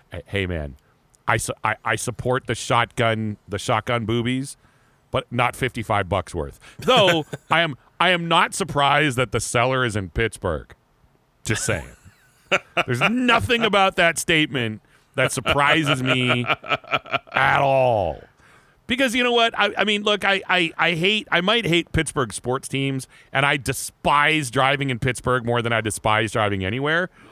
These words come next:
But, dude, I have some great memories of Pittsburgh. There's a lot about Pittsburgh I love. You know, a lot of our friends are from there. A lot of people I care about a lot are from there. We have, we seriously have some great memories from Pittsburgh. But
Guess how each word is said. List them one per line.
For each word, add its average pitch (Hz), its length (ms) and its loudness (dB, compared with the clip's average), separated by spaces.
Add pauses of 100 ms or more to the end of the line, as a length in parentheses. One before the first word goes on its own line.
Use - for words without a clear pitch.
(220)
But, - 120 -6
dude, 208 160 0
I 185 80 4
have 165 200 2
some 123 120 -2
great 101 220 0
memories 95 400 -2
of 87 80 -4
Pittsburgh. 98 600 -4
There's 165 160 0
a 139 40 0
lot 120 220 2
about 107 180 -2
Pittsburgh 92 380 -2
I 87 100 2
love. 87 400 -4 (480)
You 98 100 -4
know, 85 220 -2
a - 20 -2
lot 123 200 4
of 123 80 0
our 117 80 2
friends 107 420 -4
are 101 100 -4
from 95 300 -4
there. 92 200 -2
A 90 40 -2
lot 87 140 -4
of - 40 -10
people 104 180 -6
I 90 40 -4
care 104 220 -2
about 95 180 -2
a 90 60 -4
lot 95 260 -2
are 87 60 -4
from 90 200 -10
there. 90 280 -4 (260)
We 104 80 -10
have, - 80 -14
we 120 100 -10
seriously 170 360 0
have 104 100 -2
some 87 100 -8
great 98 280 -2
memories 85 340 -8
from 82 100 -14
Pittsburgh. 110 500 -8 (1600)
But 165 180 0